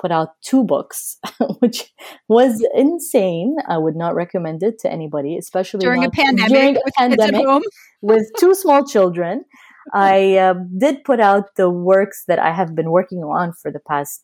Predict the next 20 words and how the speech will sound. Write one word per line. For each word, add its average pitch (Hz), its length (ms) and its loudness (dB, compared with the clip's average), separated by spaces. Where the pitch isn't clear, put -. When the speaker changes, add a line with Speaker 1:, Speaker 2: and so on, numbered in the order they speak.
Speaker 1:
decade 175 500 -4
or 135 160 -4
so. - 380 -6
So 180 380 4
Shams, 269 440 2
I - 100 4
had 165 200 0
been 170 160 2
working 160 340 -2
on 151 300 0
for 143 680 0
almost 233 380 2
ten 170 200 -2
years, 135 300 -4
and 175 160 -2
it's - 160 -2
an 180 80 0
illustrated 185 680 2
children's 226 480 0
book, - 340 -4